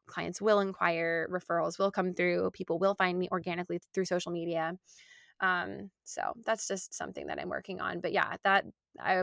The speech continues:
I would, I would feast. <laughs> So that, that December, I wanted to take that month off, and then I was just, like, really inundated with projects. And then the summertime would typically be really slow for me. Like, I remember one May, like,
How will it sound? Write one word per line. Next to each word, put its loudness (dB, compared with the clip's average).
I 4
would, 2
I 8
would 4
feast. 0
<laughs> -4
So 8
that, 12
that 10
December, 4
I 10
wanted 4
to 2
take 2
that 4
month 2
off, 8
and -2
then -2
I 0
was 0
just, -4
like, -2
really 10
inundated 2
with -4
projects. 6
And 2
then 6
the 2
summertime 4
would 4
typically 2
be 4
really 2
slow 2
for 2
me. -4
Like, 4
I 8
remember 4
one 2
May, 2
like, 2